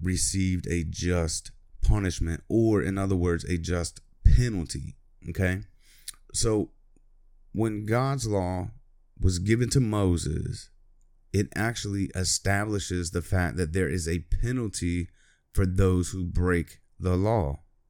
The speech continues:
and don't pay attention to it, right? The believers are to pay attention to this message. We are, we are to pay attention to this, what we have heard,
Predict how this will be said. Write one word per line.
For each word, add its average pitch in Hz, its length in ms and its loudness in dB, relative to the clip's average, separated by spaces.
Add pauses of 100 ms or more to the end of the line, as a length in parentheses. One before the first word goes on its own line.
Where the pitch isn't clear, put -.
and 87 140 0
don't 92 180 2
pay 92 100 12
attention 110 360 -2
to 76 180 2
it, 85 60 -8
right? 90 220 0 (580)
The 110 80 2
believers 117 400 4
are 90 80 2
to 92 80 2
pay 107 240 8
attention 127 560 8
to 120 120 6
this 104 280 0
message. 95 500 -4
We 113 240 2
are, 131 180 -2
we 113 180 0
are 131 140 0
to 92 180 -2
pay 113 220 0
attention 104 640 -8 (800)
to 120 300 2
this, 101 720 -2 (1080)
what 104 200 2
we 131 140 4
have 151 140 4
heard, 120 500 0